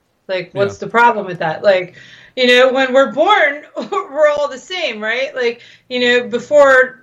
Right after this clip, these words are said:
Speaker 1: the baby comes out of the uterus and shit and takes the first breath from the Hall of Souls, like, we don't know what color we are, so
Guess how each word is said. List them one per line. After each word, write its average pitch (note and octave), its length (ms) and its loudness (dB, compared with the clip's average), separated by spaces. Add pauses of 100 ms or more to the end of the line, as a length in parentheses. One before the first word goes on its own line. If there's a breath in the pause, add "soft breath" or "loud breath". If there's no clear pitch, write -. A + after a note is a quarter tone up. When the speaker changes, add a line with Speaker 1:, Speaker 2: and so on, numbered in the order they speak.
(120)
Speaker 1:
the G#3+ 320 -2
baby A#3 220 4
comes A#3 260 -6
out A3 180 0
of G#3 80 -6
the G3+ 60 -12
uterus A#3+ 480 -2
and G#3 120 -10
shit G3 400 -2
and G3+ 160 -6
takes G3+ 220 -6
the G3+ 80 -16
first G#3 300 0
breath G3 260 2
from F#3 340 -2 (300 soft breath)
the A3 100 -2
Hall G#3+ 180 4
of G3+ 60 -2
Souls, B3 520 2
like, G#3 360 -4 (300)
we F#3+ 460 -8
don't D4+ 180 4
know B3 140 -2
what A3 160 -6
color G3 240 0
we F#3 80 -6
are, F#3 240 0
so G#3 520 0